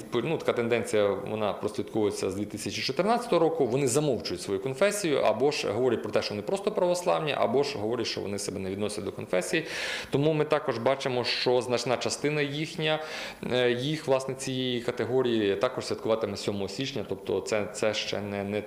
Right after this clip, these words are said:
не, не, не така революція, як би ми хотіли, е, зараз про це говорити. Якщо говорити загалом про підтримку самої ідеї, то тут цифри більш, скажімо, позитивні для тих, хто, хто її підтримує, тому що підтримка і святкування — це різні речі, це декларація і дія конкретно, якщо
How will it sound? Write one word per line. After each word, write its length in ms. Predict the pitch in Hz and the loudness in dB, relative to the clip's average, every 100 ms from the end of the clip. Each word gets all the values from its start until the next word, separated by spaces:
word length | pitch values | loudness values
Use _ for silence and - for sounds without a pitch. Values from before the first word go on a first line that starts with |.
| 107 | -4
не, 240 | 107 104 | -2 -2
не, 180 | 104 104 | -2 -2
не 180 | 104 110 | -2 -2
така 280 | 104 110 | 0 2
революція, 540 | 101 117 120 147 - 98 | 2 2 2 0 -2 0
як 180 | 101 95 | 0 0
би 80 | |
ми 100 | 104 | -4
хотіли, 360 | 95 101 98 98 | -6 -4 0 0
е, 540 | 95 92 101 101 101 | 0 -2 -2 0 0
зараз 300 | 98 104 98 | 2 0 0
про 160 | - 101 | -4 -4
це 140 | - | 0
говорити. 540 | 101 117 110 80 - - - - - - - - | 0 2 2 0 -4 -10 -10 -6 -6 -6 -2 0
Якщо 280 | 131 254 | 4 4
говорити 400 | 214 190 190 202 | 4 4 4 2
загалом 440 | 143 147 151 165 170 | 2 2 2 2 2
про 160 | 160 | 2
підтримку 540 | 147 151 - 277 320 247 | 0 -2 0 0 2 2
самої 360 | - 160 151 | 2 2 4
ідеї, 340 | 131 123 113 104 | 4 6 6 4
то 140 | 113 | 2
тут 300 | 117 226 226 | 0 -2 0
цифри 320 | 196 190 143 | 0 2 0
більш, 380 | 123 143 131 - | 0 2 2 0
скажімо, 360 | - 107 101 104 | 2 2 2 0
позитивні 640 | 123 120 135 135 107 98 | 2 4 4 4 2 2
для 280 | 95 98 101 | -2 2 2
тих, 260 | - 123 110 | 4 2 0
хто, 480 | - - 110 98 90 | -2 4 6 6 2
хто 200 | - 107 | 0 -2
її 240 | 101 104 | 0 -2
підтримує, 640 | - - 196 302 262 170 | -6 -2 0 0 2 0
тому 300 | 143 127 156 | 0 -2 -2
що 200 | 160 - | -2 -2
підтримка 520 | 143 - 180 185 175 | -4 -2 2 2 2
і 60 | 135 | 2
святкування — 440 | 131 - 185 160 123 | 0 -2 0 0 2
це 120 | 139 | 2
різні 300 | 127 110 120 | 2 0 2
речі, 260 | 165 208 - | 2 0 -4
це 140 | 117 | -4
декларація 760 | 110 107 120 113 104 - 98 92 | -2 2 4 4 2 2 0 0
і 40 | |
дія 400 | 95 92 87 101 | -2 -4 -2 -2
конкретно, 560 | - 190 - 226 226 214 | -2 -4 -2 -2 -2 -4
якщо 320 | 185 - | -2 0